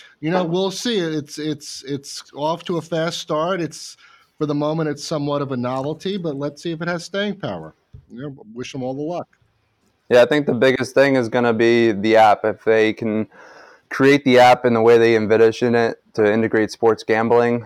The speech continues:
Speaker 2: you know, I think that's the way they can turn this into a revenue generator in the future.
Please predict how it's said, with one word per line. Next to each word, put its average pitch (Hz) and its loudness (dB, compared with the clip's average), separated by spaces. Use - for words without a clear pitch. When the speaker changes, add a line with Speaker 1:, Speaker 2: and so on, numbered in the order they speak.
Speaker 2:
you 110 -6
know, 101 0
I 98 0
think 101 -6
that's 101 2
the 107 0
way 104 2
they 98 0
can 98 -6
turn 101 -4
this 98 -4
into 98 -2
a 95 2
revenue 101 0
generator 95 0
in 95 -4
the 92 -6
future. 98 -6